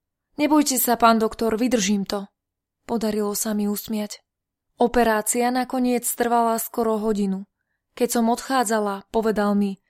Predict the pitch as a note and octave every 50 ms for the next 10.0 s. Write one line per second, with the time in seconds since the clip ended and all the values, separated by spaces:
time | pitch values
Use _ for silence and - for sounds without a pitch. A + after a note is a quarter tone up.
0 | _ _ _ _ _ _ _ _ _ - - A3+ - B3 G#3+ F#3+ A#3+ A3+ B3+ A#3
1 | - A3+ G#3 - - A#3 A3 - - G#3+ G#3+ G3+ - - - A3 G3+ - _ _
2 | _ _ _ _ - B3 A#3 A3+ A3+ G#3+ G3+ G3+ G3 G3 F#3+ G#3+ G#3+ - A3+ A3
3 | G#3+ G#3 G#3 G#3 G3+ - _ _ _ _ _ _ _ _ - - D4 C#4 C#4+ -
4 | B3+ A3 G#3+ G#3 G3+ G3+ G3+ G#3+ G#3 G3+ G3+ G3+ G#3+ G#3 - - G#3+ G#3+ G#3 G#3
5 | G3+ G3 A3 G#3 G#3 G3+ - - - - - - - D#4 D4 - C#4+ C4+ B3 A3+
6 | A3 A3 A3+ A3+ A3 - A3 A3+ A3 F#3+ A3 G#3 G#3+ A3 G#3+ G#3 - A#3+ A3 G#3+
7 | G#3+ - - A3 A3 G#3 _ _ _ _ _ _ _ _ _ - B3 C4 C4+ C4+
8 | D4 D4 C#4+ A#3 B3+ B3 B3 A#3+ A3+ F#3 G3 G#3+ A3+ G#3 A3 A3 A3 G#3+ A3 A#3+
9 | B3 A#3+ A#3 A3+ G#3 A3+ A3+ A#3+ C4+ B3 G#3 G#3+ G#3+ F#3+ F#3 F#3 F#3 F3+ F3+ F#3